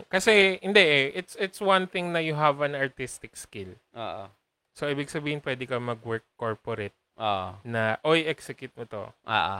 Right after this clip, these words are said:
Speaker 1: Drawing mo ako ng bola.
Speaker 2: Oo.
Speaker 1: Or drawing mo ako ng bag. Drawing mo
Speaker 2: Okay.
Speaker 1: ako ng kotse.
Speaker 2: Oo.
Speaker 1: Marunong ka nun.
Speaker 2: Oo.
Speaker 1: Pero, ah, as, as an artist,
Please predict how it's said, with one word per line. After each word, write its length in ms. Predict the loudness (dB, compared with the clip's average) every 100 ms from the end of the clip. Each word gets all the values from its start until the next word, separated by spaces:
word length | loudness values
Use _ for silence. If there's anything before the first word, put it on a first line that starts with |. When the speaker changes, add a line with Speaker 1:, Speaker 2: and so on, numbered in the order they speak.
| -10
Speaker 1:
Drawing 460 | 2 6 8 6 6
mo 180 | 8
ako 60 | 8
ng 180 | 4 2
bola. 400 | 2 2 0 -4 -6 _
Speaker 2:
Oo. 320 | 2 4 2 0
Speaker 1:
Or 100 | 0
drawing 380 | 2 4 4 4
mo 80 | 2
ako 140 | 2
ng 180 | 0 0
bag. 240 | 4 4 2 _
Drawing 380 | -4 0 2 2
mo 80 | 0
Speaker 2:
Okay. 60 |
Speaker 1:
ako 60 | 0
ng 160 | -2 -6 -8 -12 -12
kotse. 440 | -4 -4 -4 -10 -12 -14 -4
Speaker 2:
Oo. 280 | 0 0 0
Speaker 1:
Marunong 340 | 4 6 6 4
ka 120 | 2
nun. 220 | 2 -4 -8
Speaker 2:
Oo. 400 | _ 0 2 0 -8 -16 _ _
Speaker 1:
Pero, 260 | 0 4 6 6 6 8 6 4 0
ah, 400 | 4 6 6 4 -2 -12 _ _ -4
as, 320 | 0 0 -4 -6
as 180 | -6 -6
an 220 | -6 -4
artist, 800 | 0 0 0 -8 -8 -10 -18